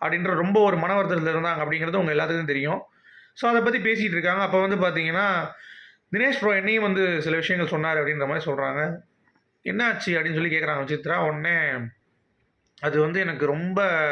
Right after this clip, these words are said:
ஹர்ட்டிங்கா இருந்தது" அப்படின்றாங்க. சரி, பணப்பெட்டி விஷயமான்றாரு. "ஆமா, பணப்பெட்டி விஷயம்தான்."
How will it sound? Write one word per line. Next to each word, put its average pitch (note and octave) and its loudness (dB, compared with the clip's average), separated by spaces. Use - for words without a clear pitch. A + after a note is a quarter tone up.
ஹர்ட்டிங்கா E3 -2
இருந்தது" C#3 2
அப்படின்றாங்க. B2+ -2
சரி, F#3+ -2
பணப்பெட்டி E3+ -2
விஷயமான்றாரு. C3+ -4
"ஆமா, F3 -2
பணப்பெட்டி D3+ -4
விஷயம்தான்." B2+ -6